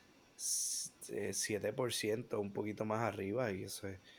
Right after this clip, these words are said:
eso es demasiado. Yo hice, usé una calculadora de esas de uno de los bancos,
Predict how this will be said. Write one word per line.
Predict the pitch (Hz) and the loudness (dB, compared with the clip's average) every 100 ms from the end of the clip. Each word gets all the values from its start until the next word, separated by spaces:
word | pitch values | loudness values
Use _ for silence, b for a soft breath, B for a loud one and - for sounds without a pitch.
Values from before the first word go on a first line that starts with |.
| b b b b b - | b b b b b -6
eso | - - | -2 -2
es | 98 | 0
demasiado. | 110 107 110 98 101 95 113 113 - - - - - | 0 2 2 2 2 4 4 2 -4 -20 -20 -20 -12
Yo | 104 101 104 110 B B B B - | -6 -4 0 -2 B B B B -2
hice, | 113 - 123 117 117 107 101 101 - - - - | 0 6 8 8 8 6 0 -6 -14 -20 -20 -20
usé | - - 110 117 | -6 -2 4 4
una | 127 127 | 4 6
calculadora | 131 131 135 123 131 127 | 4 6 4 6 8 8
de | 127 135 | 6 6
esas | 131 110 | 4 4
de | 117 | 4
uno | 123 | 6
de | 127 | 8
los | 127 | 8
bancos, | 127 131 131 113 | 8 6 4 -2